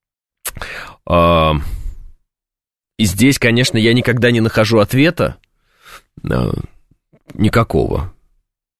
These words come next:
Зачем тогда ра-, это же суета тоже. Ну и вообще вся журналистская работа, по-, по-честному, разве не суета?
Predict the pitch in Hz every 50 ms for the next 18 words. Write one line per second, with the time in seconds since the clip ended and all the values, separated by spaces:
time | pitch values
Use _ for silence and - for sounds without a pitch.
0 | _ _ _ - 123 131 - 202 147 - 117 95 107 101 92 - 117 127 117 110
1 | - - - 131 127 117 - 190 180 - - 80 - - 73 85 - _ _ _
2 | _ _ _ _ _ _ _ _ _ _ _ _ - - - - 135 151 165 208
3 | 254 240 - - 165 - - 196 160 120 135 120 127 135 135 147 135 - 127 123
4 | 131 143 147 131 110 - - - 117 113 110 - - 127 - - - 92 78 -
5 | - - - - - _ _ _ _ 92 95 101 95 104 107 101 - - 107 98
6 | - - 123 160 170